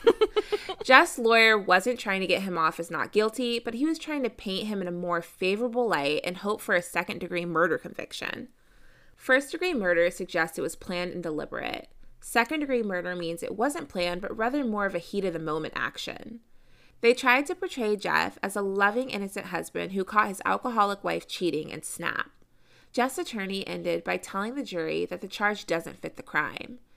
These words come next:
He said his client committed the assault, but that he didn't mean to kill his wife. The prosecutor started her closing arguments with the nine one one call recording where Jeff sounded vague and indifferent. The nine one one call that was made nearly thirteen hours after the fight between the couple.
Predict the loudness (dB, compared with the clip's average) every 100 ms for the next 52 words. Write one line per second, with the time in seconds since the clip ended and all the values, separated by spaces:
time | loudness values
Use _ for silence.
0 | -20 -20 -14 -4 0 2 2 0 -2 2
1 | 2 -2 -4 -2 -2 -2 -2 -2 -2 -2
2 | -2 -6 -6 2 4 4 0 0 0 -2
3 | -2 -4 -6 -4 -4 -4 -6 -6 -6 -8
4 | -14 -20 _ -20 -20 -20 _ -2 6 4
5 | 4 -2 0 0 -2 0 0 -2 -4 -2
6 | -2 -2 -2 -4 -4 -4 -8 -8 -10 -8
7 | -6 -2 -2 -2 -4 -6 -8 -6 -2 -2
8 | -2 -6 -6 -4 -4 -4 -6 -2 -2 -2
9 | -4 -4 -4 -4 0 2 0 -6 -8 -8
10 | -8 -8 -10 -12 -20 -20 _ _ _ _
11 | -4 2 4 4 0 -4 -6 -4 -2 -2
12 | -4 -6 -4 -2 -2 -2 -2 -2 0 -2
13 | -2 -6 -2 2 4 2 4 4 4 -4
14 | -6 -4 -6 -6 -8 -8 -8 -12 -10 -12
15 | -12